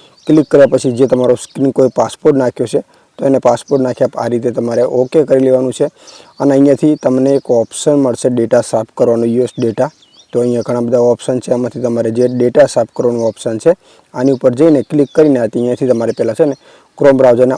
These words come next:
all ડેટા સાફ કરી લેવાના રહેશે. આ પ્રોબ્લેમ તમને આવતી હોય તો જ. હવે હું ફરીથી Chrome બ્રાઉઝરને ઓપન કરું છું. જેવું હું Chrome બ્રાઉઝરને ઓપન કરીશ તો અહીંયા ટેકનિકલ જય ગુગાને તમારે આવી રીતે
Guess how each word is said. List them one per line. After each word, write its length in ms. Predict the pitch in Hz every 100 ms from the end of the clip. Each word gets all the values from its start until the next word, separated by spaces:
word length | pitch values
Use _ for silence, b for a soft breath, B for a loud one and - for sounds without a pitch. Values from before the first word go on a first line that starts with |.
| 170
all 160 | 131 123
ડેટા 300 | 117 123 - _ _ -
સાફ 160 | 135 113 -
કરી 120 | 123
લેવાના 360 | 110 107 120 175 _
રહેશે. 280 | 123 107 -
આ 200 | - 131
પ્રોબ્લેમ 440 | - 139 135 147
તમને 320 | 143 139 139 151
આવતી 340 | 127 113 139
હોય 200 | 120 117 -
તો 120 | 139
જ. 40 | 101 _ b b b b -
હવે 140 | 131
હું 100 | 151
ફરીથી 400 | - 143 143 156 170 b b b -
Chrome 160 | 147 143
બ્રાઉઝરને 340 | 131 120 131
ઓપન 340 | 127 113 117
કરું 260 | 110 113 107
છું. 120 | 110 - _ _ - _ _ _ _ _ -
જેવું 260 | 131 131 151
હું 100 | 160
Chrome 280 | 139 151 147
બ્રાઉઝરને 300 | 135 131 147
ઓપન 320 | 139 131 147
કરીશ 220 | 135 147 -
તો 60 | 135
અહીંયા 160 | 131 123
ટેકનિકલ 380 | 123 139 135 131
જય 160 | 127 123
ગુગાને 300 | 123 123 120
તમારે 240 | 120 117
આવી 120 | 117
રીતે 240 | 113 117